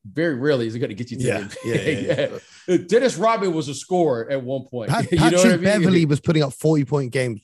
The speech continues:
Speaker 2: for fun
Speaker 1: Yeah, that's what
Speaker 2: in
Speaker 1: I'm
Speaker 2: high
Speaker 1: saying.
Speaker 2: school.
Speaker 1: Yeah, that's what, that's what I'm saying. Pat Bev is another prime example.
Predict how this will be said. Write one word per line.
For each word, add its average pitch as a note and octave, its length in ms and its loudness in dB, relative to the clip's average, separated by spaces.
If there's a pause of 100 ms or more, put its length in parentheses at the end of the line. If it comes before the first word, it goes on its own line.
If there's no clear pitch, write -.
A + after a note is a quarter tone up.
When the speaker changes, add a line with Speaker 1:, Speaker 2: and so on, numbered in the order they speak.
Speaker 2:
for A#2+ 120 -6 (240)
fun D#3+ 180 0
Speaker 1:
Yeah, F#3+ 200 2
that's F3+ 160 2
what G3+ 120 0
Speaker 2:
in F#3+ 60 4
Speaker 1:
I'm C3+ 60 4
Speaker 2:
high F3 180 0
Speaker 1:
saying. C3 120 -2
Speaker 2:
school. G2+ 160 -8
Speaker 1:
Yeah, D3+ 140 -6
that's F3+ 160 -4
what, F3 320 -10
that's E3+ 180 -2
what F3 60 -6
I'm D3+ 60 -8
saying. C3+ 180 -6
Pat E3 240 -4
Bev D#3 460 -4
is C3 160 -10
another C3 580 -4
prime B2+ 260 -8
example. A2 600 -10